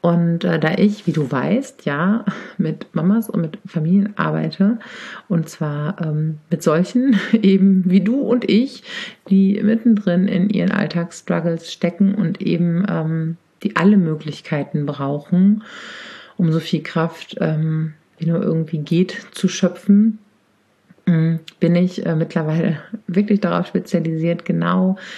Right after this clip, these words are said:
die Punkte aufzuspüren, zu finden und zu kennen, an denen Energie, ähm, verloren geht, an denen noch mehr Energie als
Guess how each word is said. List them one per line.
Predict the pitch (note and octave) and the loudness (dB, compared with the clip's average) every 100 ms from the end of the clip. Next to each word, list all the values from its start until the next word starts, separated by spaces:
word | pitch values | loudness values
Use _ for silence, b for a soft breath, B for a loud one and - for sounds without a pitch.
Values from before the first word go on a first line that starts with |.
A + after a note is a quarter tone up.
| B B _ - | B B _ 0
die | F#3+ G#3 G#3 - | 4 2 0 -4
Punkte | - G#3 A#3 B3+ A3+ G3+ G3 G#3 A3 | 2 4 4 0 2 4 4 0 -2
aufzuspüren, | - F#3+ G#3+ G#3+ G3 - - F#3 F3+ F3 F3 | -2 0 0 0 -4 -4 -4 0 2 2 0
zu | F3 | -4
finden | F3+ - F#3 F#3 F#3 | -6 0 2 4 2
und | E3+ D#3+ | 0 -4
zu | F#3 | -8
kennen, | - F3+ F3+ F#3 | -4 0 2 4
an | G3 E3+ E3 | 2 0 0
denen | E3+ E3+ F3 - | 0 0 -2 0
Energie, | F3+ D#3+ D#3 - F3 E3+ F3 B B B B B _ F3 | 0 0 -4 -4 -2 0 -2 B B B B B _ -2
ähm, | E3+ D#3+ D#3+ E3 - _ | 0 0 -2 -4 -10 _
verloren | - D#3 D3+ F3+ G#3+ | -8 -4 0 2 2
geht, | A#3+ A#3 | 2 0
an | F3 | -2
denen | D#3 D#3 D#3 - _ | 0 -2 -2 -8 _
noch | D#3+ D3+ - | -4 -4 -2
mehr | D3+ D#3+ F3+ F#3+ G3+ - | 0 2 2 2 -2 -2
Energie | F3+ E3 D#3 D#3+ E3+ | 0 0 -2 -2 -4
als | - E3+ D#3+ - | -2 -2 -2 -6